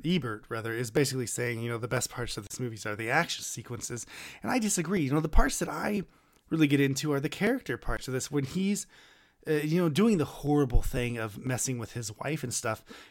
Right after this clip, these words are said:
makes sense to me, and it's set up in the sense because he's so insecure, you know, at that point, and he's setting it up to give her what, in a way,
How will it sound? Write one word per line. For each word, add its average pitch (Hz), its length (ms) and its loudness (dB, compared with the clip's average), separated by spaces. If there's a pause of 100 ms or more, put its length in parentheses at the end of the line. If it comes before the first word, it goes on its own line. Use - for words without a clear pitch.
makes - 240 6
sense 208 220 2
to 170 100 -2
me, 147 160 4
and 147 80 2
it's 139 180 -2
set 185 280 2
up 208 200 0
in 156 60 -2
the 143 80 0
sense 139 260 -2
because 143 320 -2
he's 156 340 -2 (500)
so 190 260 0
insecure, 175 1000 -2
you 123 120 -6
know, 123 120 -4
at 113 140 -4
that 113 160 -4
point, 123 280 -2
and 117 80 -4
he's 151 280 -2 (760)
setting 214 360 4
it 180 60 4
up 175 260 0
to 156 160 2
give 160 300 4
her 147 220 2
what, 139 300 -2 (160)
in - 680 -4
a - 20 6
way, 190 480 2